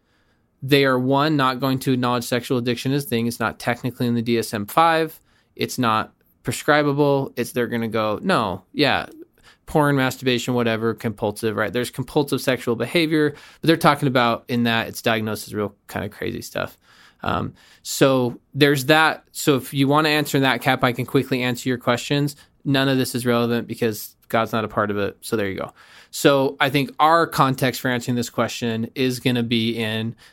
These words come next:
the unashamed, unafraid, and in the Christian realm. So I just wanna give that context to be fair, 'cause I think we're gonna start speaking in a lot of absolute language.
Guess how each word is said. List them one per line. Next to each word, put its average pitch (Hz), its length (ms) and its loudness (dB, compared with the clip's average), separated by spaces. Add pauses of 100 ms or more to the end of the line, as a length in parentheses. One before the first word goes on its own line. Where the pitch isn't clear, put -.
(100)
the 123 160 2
unashamed, 120 680 -2
unafraid, 113 640 -2
and 107 180 -6
in 117 160 -2
the 110 80 -6
Christian 117 540 -4
realm. 104 720 -4 (420)
So - 140 2
I - 20 2
just 135 140 -2
wanna 170 140 4
give 160 160 4
that 147 200 2
context 139 600 0
to 151 60 -2
be 120 180 -2
fair, 104 640 -2
'cause 135 120 -4
I 131 100 2
think 143 220 0
we're 156 120 6
gonna 160 140 2
start 143 260 2
speaking 139 420 0
in 127 60 0
a 127 60 2
lot 123 200 2
of 117 60 -2
absolute 123 640 0
language. 123 580 0